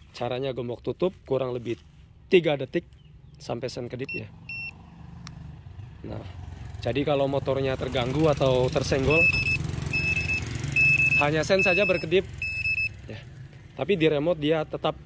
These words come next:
akan ada respon getar dan bunyi. Coba kita tes senggol lagi. Oke. Hanya sen saja berkedip. Nah, mode silent ini kita gunakan pada saat posisi parkiran yang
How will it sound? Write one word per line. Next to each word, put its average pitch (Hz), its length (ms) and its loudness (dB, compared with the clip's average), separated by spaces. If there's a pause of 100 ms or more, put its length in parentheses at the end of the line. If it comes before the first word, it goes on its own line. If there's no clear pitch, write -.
(160)
akan 135 320 -2
ada 123 80 -2
respon 120 400 -2
getar 120 240 -2
dan 117 160 -4
bunyi. 113 240 -2 (160)
Coba 131 240 2
kita 123 240 0
tes 151 160 4
senggol 123 480 2
lagi. 120 160 -2 (1200)
Oke. - 80 6 (1200)
Hanya 123 160 -2
sen 139 240 -2
saja 147 240 2
berkedip. 143 320 4 (480)
Nah, 139 160 4
mode 143 160 4
silent 135 320 0
ini 147 240 2
kita 143 240 0
gunakan 123 560 -2
pada 131 240 -6
saat 117 400 -6
posisi - 320 -4
parkiran 120 480 -4
yang - 160 2